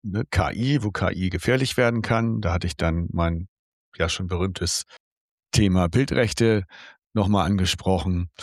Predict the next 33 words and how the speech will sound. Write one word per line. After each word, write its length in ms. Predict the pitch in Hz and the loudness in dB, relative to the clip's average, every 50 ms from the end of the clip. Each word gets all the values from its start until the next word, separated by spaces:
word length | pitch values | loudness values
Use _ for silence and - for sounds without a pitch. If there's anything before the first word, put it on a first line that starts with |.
| - - - - _ | -18 -18 -20 -10 _
Und 340 | - 113 110 113 110 101 - - | 0 2 4 4 4 2 -2 -2
so 300 | - 113 95 127 120 110 | -2 0 2 4 4 4
haben 180 | 131 131 113 98 | 2 2 2 2
wir 160 | 120 139 135 | 2 2 2
beide 400 | - 147 143 143 143 139 143 139 | 2 2 2 2 2 2 0 0
da 200 | - 135 135 131 | 0 0 0 0
ganz 260 | 113 123 120 - - | 0 -2 -4 -4 -4
gut 220 | - 139 - - | -6 -6 -4 -2
die 100 | - 117 | -2 -2
Themen 440 | 101 - - 127 123 120 120 117 113 - | 0 2 2 4 4 4 4 2 0 0
für 120 | - - | 0 2
eine 120 | 117 113 | 2 2
Dreiviertelstunde 840 | 107 - 113 113 107 - 113 110 107 - - 120 113 104 104 98 92 - _ _ _ _ _ _ _ | 2 2 2 2 2 0 -2 -2 -2 -2 -2 -2 -2 -2 -4 -4 -6 -8 _ _ _ _ _ _ _
gesetzt. 600 | - 107 104 120 156 185 - - - - - - _ _ _ _ _ _ - | -4 -2 0 0 0 0 -2 -6 -8 -10 -12 -14 _ _ _ _ _ _ -4
Du 140 | - 110 104 | 0 0 2
hast, 440 | 104 98 - - - - - - _ | 2 0 -2 -6 -8 -12 -12 -14 _
Sascha, 420 | - - - 104 101 - 101 92 90 | -6 -2 0 0 0 2 0 0 0
du 140 | - 95 92 | 0 -2 -2
hast 300 | 98 92 - - - - | -2 -2 -4 -6 -10 -6
ein 60 | _ | _
bisschen 260 | - 117 - - 101 | -2 -2 -2 0 0
mehr 140 | 117 156 175 | 2 2 4
gequatscht, 500 | 165 160 156 - 147 143 143 - - - | 2 2 0 2 2 2 2 2 -2 -2
wie 100 | - 101 | 0 2
immer, 380 | 117 135 143 139 139 135 123 110 - | 2 4 4 2 2 2 0 -2 -4
ne? 220 | - 120 135 135 | -2 0 0 0
Du 100 | - 117 | -2 -4
bist 220 | 95 92 - - | -6 -4 0 0
<laughs> 20 | 113 | 0
auch 140 | - - - | 2 2 2
mehr 140 | 147 135 | 2 2
vom 220 | - - 127 113 107 | 2 0 0 -2 -2
Fach. 380 | - - 143 151 151 - - | 0 0 2 2 0 -2 -4